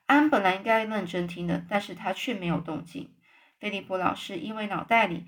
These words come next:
在想别的事，所以没注意到安的状况。吉伯特趁没有人注意的时候，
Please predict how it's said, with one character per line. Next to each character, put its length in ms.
在 120
想 300
别 140
的 100
事， 300
所 200
以 120
没 160
注 180
意 80
到 120
安 260
的 80
状 260
况。 380
吉 100
伯 160
特 180
趁 240
没 120
有 100
人 160
注 160
意 60
的 100
时 160
候， 300